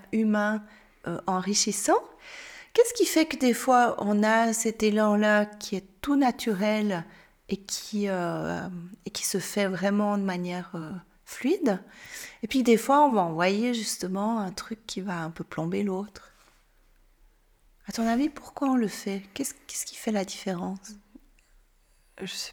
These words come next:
Speaker 2: pas, est-ce que c'est notre relation avec, à l'autre personne ?
Speaker 1: Ouais.
Speaker 2: Je pense que ça dépend le, le ressenti, euh, par rapport à la personne en face aussi, non ?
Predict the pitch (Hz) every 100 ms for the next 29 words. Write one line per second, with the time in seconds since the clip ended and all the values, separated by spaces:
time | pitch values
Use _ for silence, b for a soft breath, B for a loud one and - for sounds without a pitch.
0 | _ - 208 208 - 208 214 208 202 -
1 | 208 214 226 226 254 240 214 214 - 196
2 | 208 208 220 - 294 311 247 214 _ _
3 | b b b - 175 175 240 - 220 -
4 | 208 196 202 220 214 208 190 190 190 190
5 | 196 b b b b b _ _ b b
6 | b b b b _ _ _ _ _ _
7 | _ _ _ _ _ _ _ 202 214 208
8 | - 214 214 - 240 240 214 190 180 180
9 | 185 190 190 196 190 180 185 - 190 190
10 | - 294 247 - 190 - 202 190 214